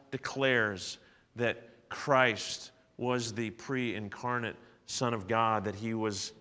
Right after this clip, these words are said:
in the beginning. He was with God, he was God, part of this mysterious triune God. Again, Boyce writes this, "These verses bring us near to the bedrock of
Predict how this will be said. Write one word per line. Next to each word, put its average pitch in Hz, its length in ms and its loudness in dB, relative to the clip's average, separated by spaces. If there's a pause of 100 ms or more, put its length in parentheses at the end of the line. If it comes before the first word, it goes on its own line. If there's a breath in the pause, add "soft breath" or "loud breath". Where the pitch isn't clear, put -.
(120)
in 120 140 -2
the 117 60 -2
beginning. 104 560 -4 (840)
He 120 180 -4
was 113 540 2
with 120 280 0
God, 113 320 2
he 110 260 -4
was 110 420 -2
God, 90 400 2 (240)
part 117 180 0
of 107 100 -6
this 107 240 -6 (420 soft breath)
mysterious 117 1160 -2 (300 soft breath)
triune 117 720 -2 (720 soft breath)
God. 95 440 -2 (1600)
Again, 120 280 0
Boyce 120 340 6
writes 113 220 6
this, 113 180 2
"These 123 220 2
verses 123 400 4
bring 127 260 0
us 123 200 2
near 131 240 2
to 139 60 -2
the 127 100 2
bedrock 123 560 6
of 107 100 -2